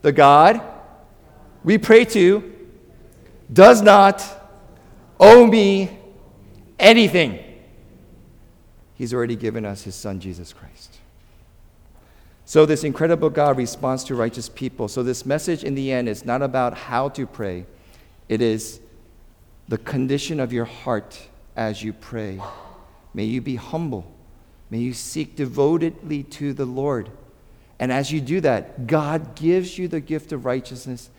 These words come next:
as you turn <laughs> from sin and turn to Jesus Christ. And he gives you righteousness. And that richness grows. And you walk with the Lord, hear his voice, and you pray.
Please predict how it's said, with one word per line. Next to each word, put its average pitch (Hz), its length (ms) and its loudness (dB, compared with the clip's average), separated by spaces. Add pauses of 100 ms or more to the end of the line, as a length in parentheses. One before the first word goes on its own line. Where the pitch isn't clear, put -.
(160)
as 120 100 -12
you 120 80 -10
turn 151 320 -10
<laughs> - 140 -18
from 170 180 -10
sin 113 520 -8 (320)
and 101 140 -8
turn 160 260 -12
to 151 120 -10
Jesus 135 580 -8
Christ. - 800 -20 (1120)
And 101 100 -12
he 104 120 -10
gives 107 280 -10
you 110 120 -8
righteousness. - 920 -14 (440)
And 110 120 -8
that 98 260 -6 (180)
richness 120 540 -8
grows. 90 640 -14 (640)
And 104 120 -10
you 117 180 -6
walk 104 400 -12
with 104 140 -14
the 104 100 -12
Lord, 90 320 -14
hear 131 380 -12
his 113 180 -12
voice, 90 360 -16
and 95 140 -16
you 90 80 -14
pray. 85 340 -20